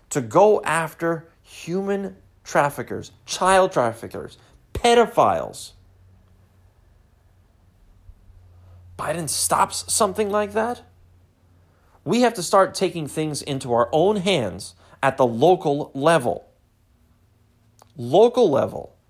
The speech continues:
It's gotta be at the county or maybe even town level. And also, going along with all of this, we start to see these stories.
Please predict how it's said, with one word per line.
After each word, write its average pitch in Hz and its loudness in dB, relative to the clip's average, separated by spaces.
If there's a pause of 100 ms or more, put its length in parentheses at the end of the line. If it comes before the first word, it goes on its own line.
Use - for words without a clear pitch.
(160)
It's - -20
gotta 123 -4
be 151 -4
at 156 -6
the 139 -6
county 170 -4
or 117 -6
maybe 117 -4
even 135 -6
town 147 -2
level. - -8 (2250)
And 147 -4 (160)
also, 196 2
going 139 2
along 143 2
with 123 -6
all 107 -2
of 92 -10
this, - -10 (560)
we 160 -2
start 196 2
to 180 -10
see 190 -6
these 165 -8
stories. - -2